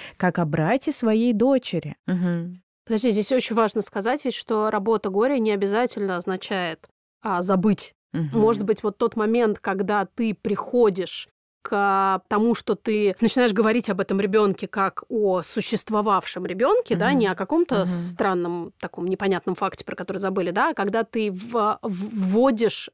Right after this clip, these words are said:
Speaker 3: этого человека в свою семью, так или иначе, пусть в воспоминаниях, да, пусть
Speaker 2: Мгм.
Speaker 3: его нет, э, фактически, это может быть как раз, э, финальной точкой работы горя, в смысле, где ты смог интегрировать
Speaker 2: Мгм.
Speaker 3: произошедшее и начать просто с этим жить.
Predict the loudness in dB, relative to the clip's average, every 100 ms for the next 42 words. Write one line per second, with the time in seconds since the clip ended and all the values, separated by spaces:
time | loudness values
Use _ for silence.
0 | -8 -6 -4 -6 -6 -2 0 2 2 0
1 | -6 -4 -2 -2 -2 -2 2 0 0 -2
2 | 0 2 2 0 -4 -4 -2 -2 -4 -2
3 | 0 2 4 2 0 -4 -8 -6 -4 -2
4 | -2 -2 0 0 2 0 -2 -10 -8 -6
5 | -6 -6 -10 -14 -12 -10 -6 -4 -4 -6
6 | -8 -10 -10 -10 -10 0 0 2 4 4
7 | 4 2 0 -2 -4 -2 -2 -4 -10 _
8 | _ _ _ _ _ -2 -2 2 6 6
9 | 6 2 2 2 0 -4 -8 -4 0 0
10 | 0 2 2 0 0 0 0 -2 -2 -2
11 | 0 2 4 2 0 -2 0 -2 0 2
12 | 2 0 -10 -8 -2 0 0 0 0 0
13 | -2 -2 -4 -6 -18 -4 2 4 4 0
14 | 0 -4 -2 -4 -2 -2 -2 -2 -6